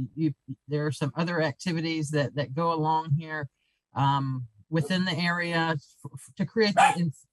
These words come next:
that full package and that full experience. Give our listeners an idea of what are, what are the other things that,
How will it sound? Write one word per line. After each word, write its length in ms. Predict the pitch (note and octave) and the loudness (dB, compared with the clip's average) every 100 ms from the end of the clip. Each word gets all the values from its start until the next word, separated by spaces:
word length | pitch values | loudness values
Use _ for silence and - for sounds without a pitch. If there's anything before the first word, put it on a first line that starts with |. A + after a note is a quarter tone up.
| - | -12
that 200 | D#3+ C#3+ | -8 -8
full 220 | - G3+ F#3+ | -6 -4 0
package 520 | F#3 E3 D3 F3 D3 | 4 4 6 6 6
and 120 | D3+ | 2
that 160 | D3 - | 0 -4
full 240 | F3 E3+ | -2 0
experience. 680 | D3+ - F3 E3+ D3+ B2+ - _ _ | 0 -2 0 4 4 2 -2 _ _
Give 140 | B3 C4 | 0 2
our 100 | A#3+ | 4
listeners 440 | G#3+ - F#3 E3+ | 2 0 0 0
an 100 | E3 | 2
idea 420 | D3+ D#3+ D#3+ D#3 C#3+ D3+ | 2 2 2 2 2 0
of 120 | C3 _ _ | -4 _ _
what 160 | A3+ C#4+ | -2 0
are, 140 | B3 | 0
what 100 | C#4+ | 0
are 60 | C4+ | 0
the 120 | G#3 | 0
other 140 | F#3 | 0
things 400 | D3+ D#3+ C#3+ C3 | 0 2 0 0
that, 180 | C#3+ | -4